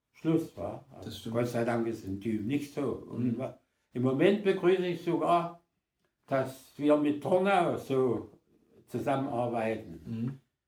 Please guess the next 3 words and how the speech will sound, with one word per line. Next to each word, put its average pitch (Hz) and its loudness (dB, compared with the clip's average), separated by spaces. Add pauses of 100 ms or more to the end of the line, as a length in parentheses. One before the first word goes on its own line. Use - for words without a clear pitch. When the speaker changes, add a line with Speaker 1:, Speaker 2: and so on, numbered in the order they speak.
(200)
Speaker 1:
Denn 123 0
Tornau 190 0
neunzehnhundertsiebenundvierzig 151 -2